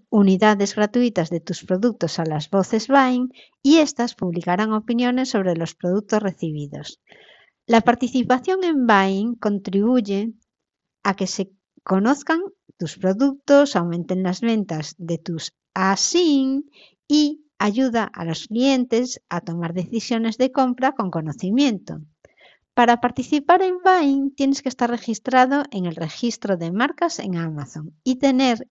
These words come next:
inventario disponible para los asin aptos.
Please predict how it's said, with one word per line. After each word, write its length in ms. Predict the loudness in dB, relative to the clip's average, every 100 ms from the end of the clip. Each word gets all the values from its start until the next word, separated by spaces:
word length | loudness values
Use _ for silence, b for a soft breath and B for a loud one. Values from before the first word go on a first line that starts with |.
| -8
inventario 640 | -4 -2 -2 0 2 2
disponible 680 | 0 -4 -2 0 2 0 0
para 260 | 0 0
los 240 | 0 -4 -6
asin 400 | -8 -6 -6 -6 _ _
aptos. 720 | -20 _ _ -18 -16 -20